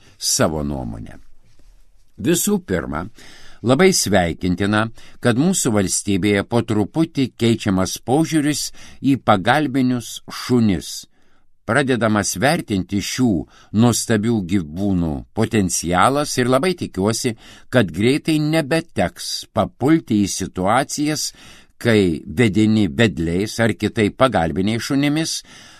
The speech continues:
piliečiai bus vejami iš viešųjų vietų. Pernai rugsėjį mane Vilniuje lankė Berlyne gyvenanti draugė su savo šunimi vedliu. Užėjusios į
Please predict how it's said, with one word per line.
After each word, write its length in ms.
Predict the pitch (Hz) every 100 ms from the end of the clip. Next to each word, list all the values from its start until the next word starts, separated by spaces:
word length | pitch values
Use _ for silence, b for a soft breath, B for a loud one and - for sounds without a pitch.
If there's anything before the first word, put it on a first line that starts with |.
| B B
piliečiai 560 | 123 135 180 180 165 151
bus 380 | 117 143 - -
vejami 760 | 98 90 131 139 147 147 98 73 -
iš 300 | 92 - 82
viešųjų 640 | 90 90 - 90 78 78
vietų. 400 | 69 67 - _ _ _ _ _ _ B B B B
Pernai 400 | - 190 202 185
rugsėjį 680 | 151 110 - 104 87 87 131 - - - -
mane 320 | 87 131 175
Vilniuje 460 | 135 139 156 147 113
lankė 500 | 85 82 76 113 123 B B B -
Berlyne 540 | 87 127 160 180 147
gyvenanti 640 | 104 107 110 98 92 87 73
draugė 560 | 101 120 160 139 156
su 200 | - 117
savo 380 | 107 131 110 92
šunimi 540 | - 104 95 101 135
vedliu. 440 | 120 117 76 65 - - _ _ B B B B B
Užėjusios 800 | 127 127 175 175 123 - 104 - -
į 140 | 117